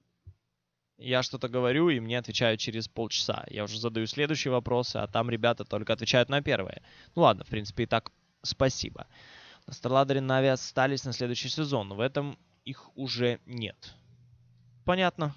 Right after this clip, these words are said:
неудивительно, вроде бы как бы и не было. Но Габлак ушёл, я думаю,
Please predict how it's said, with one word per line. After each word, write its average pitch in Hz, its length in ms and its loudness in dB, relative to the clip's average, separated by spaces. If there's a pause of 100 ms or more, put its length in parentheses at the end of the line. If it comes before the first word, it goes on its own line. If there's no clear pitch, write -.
(140)
неудивительно, 143 720 2
вроде 151 300 2
бы 143 140 0
как 131 200 -2
бы 131 180 2
и - 180 -4
не 131 260 4
было. - 300 -8 (440)
Но 139 60 -4
Габлак 151 400 6
ушёл, 139 260 2
я 123 120 2
думаю, 120 360 0